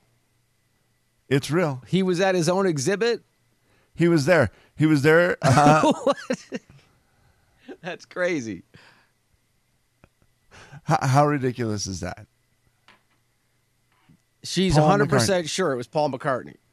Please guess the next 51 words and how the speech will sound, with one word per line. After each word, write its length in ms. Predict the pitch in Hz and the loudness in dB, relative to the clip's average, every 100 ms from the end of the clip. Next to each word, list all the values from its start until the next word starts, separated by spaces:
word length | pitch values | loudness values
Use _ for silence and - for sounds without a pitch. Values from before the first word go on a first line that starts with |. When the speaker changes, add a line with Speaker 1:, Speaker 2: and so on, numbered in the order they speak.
| _ _ | _ _
Speaker 1:
Yeah, 180 | 165 226 | 0 0
one 340 | 143 101 156 | -2 -2 2
hundred 180 | 160 165 | 2 0
percent 280 | 143 165 165 | -2 -2 0
sure. 380 | 165 - 170 135 | 2 2 2 2
It 40 | |
was 120 | 143 143 | 0 0
Speaker 2:
Wow. 40 | |
Speaker 1:
confirmed 460 | 160 139 175 175 147 | -2 -2 0 0 0
later 260 | 160 156 | 0 2
that 120 | 139 127 | 0 2
Paul 140 | 135 | 2
Speaker 2:
Okay. 100 | 95 87 | 2 0
Speaker 1:
McCartney 280 | 151 147 | 0 -2
was 140 | 143 120 | -4 0
there 220 | 131 147 | 0 0
doing 280 | 131 135 151 | 0 -2 -2
stuff 280 | 131 139 135 | -2 -2 0
that 220 | 139 131 | -2 0
day, 240 | 131 143 - _ _ _ | -2 -2 -8 _ _ _
and 420 | - 127 135 139 135 | -2 0 2 0 -2
she 300 | 117 143 143 | 0 0 0
just 320 | 131 143 - - _ _ - | 0 0 -4 -14 _ _ -4
didn't 200 | 127 147 | -2 0
even 200 | 156 147 | 0 0
realize 380 | 170 147 120 113 | 2 2 2 0
it 100 | 120 | -4
until 440 | 123 127 131 127 | -4 -2 0 0
later 320 | 117 143 127 | -2 0 0
when 200 | 123 120 | 0 -2
she 200 | 120 123 | -4 -4
saw 220 | 127 123 | -2 -2
the 100 | 127 | -2
pictures 500 | 131 147 - 110 107 - _ _ - | -2 -6 -2 -2 -2 -8 _ _ -6
that 260 | 120 - | -6 -6
Paul 460 | - 123 123 127 151 | -10 -2 0 0 -6
McCartney 580 | 117 117 127 92 85 85 | -10 -4 -2 -4 -6 -10
was 180 | 98 104 | -8 -6
in 160 | 107 104 | -4 -2
her 220 | 107 101 | -2 -4
picture 400 | - 113 139 78 | -4 -6 -6 -6
Speaker 2:
<laughs> 260 | 190 - | -4 -4
Speaker 1:
in 420 | 214 - - 190 117 | -4 -6 -6 -4 0
the 60 | |
Speaker 2:
Of 40 | 117 | 0
the 40 | |
Speaker 1:
photo 320 | 143 147 117 | 0 2 2
bomb 420 | 104 98 95 95 - _ | 0 -4 -6 -10 -14 _
in 120 | 117 | -8
the 80 | 120 | -6
back. 340 | 104 - - | -6 -10 -16